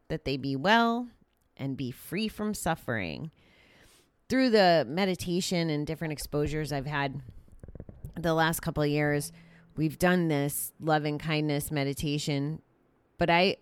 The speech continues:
I actually thought they weren't saying loving kindness all is one word. I thought they were saying love and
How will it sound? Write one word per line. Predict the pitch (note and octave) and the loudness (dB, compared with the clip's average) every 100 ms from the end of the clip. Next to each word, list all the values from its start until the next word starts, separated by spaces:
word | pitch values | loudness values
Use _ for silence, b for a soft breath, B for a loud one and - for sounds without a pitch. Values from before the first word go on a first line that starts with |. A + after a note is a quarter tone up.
| _ | _
I | B2+ D#3 - | -6 -4 -2
actually | D3 E3+ - D3+ C3+ | -2 -2 -2 -2 -2
thought | D3 D3+ B2 | 0 0 0
they | D3+ | -2
weren't | C#3 D3 D3 - | 0 0 -2 -4
saying | D#3 C#3+ C#3 C3 | -2 -2 -2 -2
loving | C3+ C#3+ C#3+ D#3 D3 C#3+ C#3 | 0 0 0 0 0 0 -2
kindness | - D3 D3 D3 C#3 | -6 -4 -2 -2 -4
all | B2+ B2+ | -4 -4
is | C#3 C#3+ | -4 -4
one | C3+ C3+ | -4 -2
word. | C#3 F3 | 0 0
I | D#3 | 0
thought | D3 C#3+ | -2 -4
they | |
were | C3+ | -4
saying | - C#3 B2+ A#2 | -4 -4 -4 -4
love | C#3 D3+ D3+ D3+ C#3+ b b _ - | 0 2 2 0 -8 b b _ -4
and | D#3 D#3 D3+ C#3+ | -2 0 0 -2